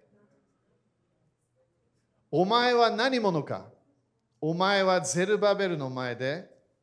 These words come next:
平らにされる。」彼が、彼が頭石を運び出せば、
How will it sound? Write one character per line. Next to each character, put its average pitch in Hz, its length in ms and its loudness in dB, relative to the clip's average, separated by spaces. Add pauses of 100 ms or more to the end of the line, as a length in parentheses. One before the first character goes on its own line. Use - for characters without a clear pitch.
(140)
平 185 360 -2
ら 175 140 0
に 165 320 -6
さ 123 220 -8
れ 113 60 -8
る。」 90 180 -14 (580)
彼 175 320 0
が、 180 340 0
彼 180 280 0
が 151 120 0
頭 185 580 -2
石 175 280 -4
を 120 100 -2
運 139 300 -6
び 143 80 -6
出 135 100 -2
せ 120 160 -8
ば、 131 320 -4